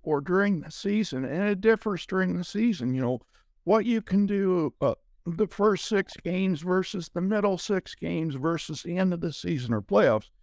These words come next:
It is night and day. Like I said,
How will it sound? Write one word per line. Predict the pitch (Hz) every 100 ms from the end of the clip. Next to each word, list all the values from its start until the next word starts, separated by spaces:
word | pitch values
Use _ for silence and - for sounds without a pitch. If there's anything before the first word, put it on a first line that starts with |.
| _ _ -
It | 175 -
is | - 160 160 -
night | 185 175 165
and | 131 123
day. | 190 208 101 - _ _ _ _ _ _ _ _ _ _ _ _ _ _ _
Like | - 180 185
I | 175
said, | - 208 190 170